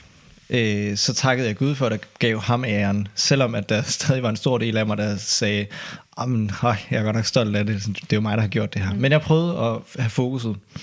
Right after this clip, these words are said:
Speaker 1: Og det gjorde, at, øh, jeg havde ikke lige så meget på spil i hele arrangementet,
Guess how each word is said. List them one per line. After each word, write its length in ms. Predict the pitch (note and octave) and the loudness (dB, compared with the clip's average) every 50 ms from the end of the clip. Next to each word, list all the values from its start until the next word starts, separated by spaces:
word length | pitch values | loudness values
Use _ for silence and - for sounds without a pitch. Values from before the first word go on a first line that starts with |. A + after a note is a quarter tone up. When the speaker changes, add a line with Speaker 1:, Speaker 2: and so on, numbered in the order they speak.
| - - - - - - - - - - - - - - _ _ _ _ _ _ _ _ _ _ _ _ _ _ _ _ _ | -16 -16 -16 -18 -18 -20 -20 -20 -20 -20 -20 -20 -20 -20 _ _ _ _ _ _ _ _ _ _ _ _ _ _ _ _ _
Speaker 1:
Og 180 | C3+ B2+ - | 0 2 2
det 120 | - D#3+ D3+ | 2 0 2
gjorde, 500 | - C3+ C#3 C#3 C#3 D3 D#3 D#3 D#3 - - _ _ _ _ | 2 0 0 2 2 2 2 2 0 -2 -6 _ _ _ _
at, 440 | - C3 A#2+ A2+ - - - - - - _ _ _ | 2 2 2 2 0 -2 -4 -6 -6 -8 _ _ _
øh, 480 | A#2+ A#2 A2+ A2 G#2+ G#2+ - - - - | 0 2 2 2 0 -2 -2 -2 0 0
jeg 120 | B2 A#2+ | 0 2
havde 200 | A#2+ B2 C#3 C3 | 2 2 2 2
ikke 140 | C#3+ C3+ D3 | 2 2 2
lige 120 | D3 D3 | 0 2
så 140 | C#3+ - C#3+ | 2 2 0
meget 340 | A#2+ A#2 G#2+ A2 A2+ B2 B2 | 2 2 2 2 2 0 -2
på 160 | - - A#2+ | -4 -4 -4
spil 400 | A2 - - - D3 D3 E3 E3+ D#3 - - - - - _ _ _ _ _ _ _ _ _ _ _ _ _ | -2 -2 0 0 0 0 2 -2 -2 -4 -12 -20 -20 -20 _ _ _ _ _ _ _ _ _ _ _ _ _
i 280 | - C3 B2 B2 A#2+ A#2 - _ _ _ _ _ _ _ | 0 0 0 0 -2 -4 -10 _ _ _ _ _ _ _
hele 280 | - C#3+ C3 C3 C3 A#2+ | 0 0 2 2 2 0
arrangementet, 640 | A2 G#2+ G2 G#2 A#2 A#2 A2+ A#2 A2+ A2 F2 G2 | 0 -2 -2 -2 -2 -2 -2 -2 -2 -4 -4 -6